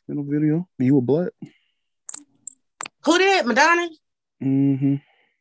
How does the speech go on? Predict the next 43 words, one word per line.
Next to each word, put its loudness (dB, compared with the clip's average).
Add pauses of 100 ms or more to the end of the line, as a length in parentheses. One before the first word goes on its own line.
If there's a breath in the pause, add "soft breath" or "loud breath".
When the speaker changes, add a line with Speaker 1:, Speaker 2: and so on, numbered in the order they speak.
(880)
Speaker 2:
You -8
know -4
what? -6
What, -6
what -2
video 2
was 2
that? 0
Was -4
that -6
Like -4
a -8
Prayer? -4 (800)
Speaker 1:
It's -4
like 2
a 2
virgin, 0
a -8
virgin -4
or -18
some -16
shit. -12
Speaker 2:
Like 0
a -8
Virgin? 0
Shit. -10
Speaker 1:
Yeah, -6
Speaker 2:
I'm -6
Speaker 1:
I 4
think 2
Speaker 2:
thinking 2
Speaker 1:
so. 2
Speaker 2:
of 0
Living 2
on -2
a -10
Prayer, -4
man. -8
Wrong, 0 (300)
<laughs> -18
wrong -2
song. -6 (440)
Speaker 1:
Wrong. 0